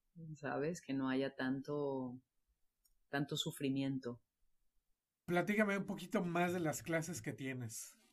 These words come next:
Speaker 2: Clases que das.
Speaker 1: Sí, yo tengo un programa de seis semanas, que es un programa durante las seis semanas, yo paso un vídeo que es un poco como hablando, por ejemplo, de cómo gestionar emociones,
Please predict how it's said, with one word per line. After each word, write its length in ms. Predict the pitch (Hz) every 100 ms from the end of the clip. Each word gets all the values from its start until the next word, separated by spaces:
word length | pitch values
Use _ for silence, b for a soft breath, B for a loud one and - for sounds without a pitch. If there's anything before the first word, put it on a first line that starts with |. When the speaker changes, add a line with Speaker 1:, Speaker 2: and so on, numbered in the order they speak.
| -
Speaker 2:
Clases 240 | - 127 -
que 100 | 110
das. 160 | 101
Speaker 1:
Sí, 420 | - - 185 180 -
yo 220 | 175 196
tengo 420 | 226 220 226 240
un 160 | - 208
programa 420 | 220 214 214 214
de 80 | 170
seis 300 | - 175 170
semanas, 760 | 196 160 139 156 285 - - _ _ _ -
que 800 | 156 151 147 143 143 139 131 B B B B B B B -
es 180 | - 190
un 80 | 196
programa 400 | 190 185 185 196
durante 340 | 190 175 165
las 140 | 160 151
seis 180 | 196 196
semanas, 420 | 220 202 208 220
yo 100 | 180
paso 240 | 185 175 175
un 140 | 165
vídeo 640 | 175 202 185 175 220 302 -
que 120 | 160
es 160 | 156
un 100 | 170
poco 220 | 160 165 -
como 260 | 170 156
hablando, 540 | 147 147 147 151 165 165
por 100 | 151
ejemplo, 380 | 139 147 160
de 120 | 160 -
cómo 220 | 185 175
gestionar 460 | 175 165 143 139
emociones, 840 | 135 131 131 - - - - -